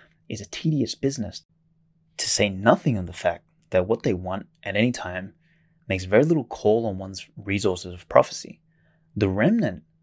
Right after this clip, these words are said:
on the other hand, want only the best you have,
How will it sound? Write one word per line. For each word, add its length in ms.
on 100
the 80
other 120
hand, 400
want 280
only 480
the 80
best 600
you 140
have, 520